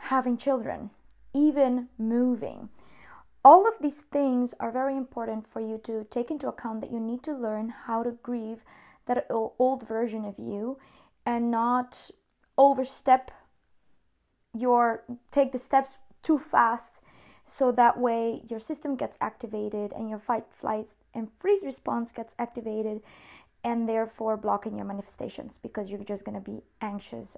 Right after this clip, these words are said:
and really panicky about, "Oh my God, oh my God, what's happening?" If you did not hear my podcast number fifty, I suggest for you to go listen to that, because right now, since,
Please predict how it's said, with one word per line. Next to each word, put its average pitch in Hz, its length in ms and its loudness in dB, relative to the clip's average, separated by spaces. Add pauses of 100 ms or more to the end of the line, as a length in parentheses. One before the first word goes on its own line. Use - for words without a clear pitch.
and 113 400 -10 (960)
really 226 640 0 (1040)
panicky 220 680 -4 (260)
about, 214 380 -2
"Oh 240 80 0
my 226 100 -4
God, 220 140 -2
oh - 20 -4
my 214 140 -4
God, 208 180 -4
what's - 200 -6
happening?" - 440 -8 (1600)
If - 80 -20
you 294 80 -2
did 302 160 2
not 359 240 0
hear 262 340 -2
my 233 240 -2
podcast 226 380 -6
number 220 180 -4
fifty, 220 420 -6
I 233 60 -4
suggest 214 380 -8
for 240 60 -6
you 226 100 -6
to 226 80 -6
go 220 340 -6 (100)
listen 233 360 -8
to 285 140 -10
that, 156 360 -2 (720)
because 262 300 0
right 254 240 4
now, 269 460 6
since, 233 500 -6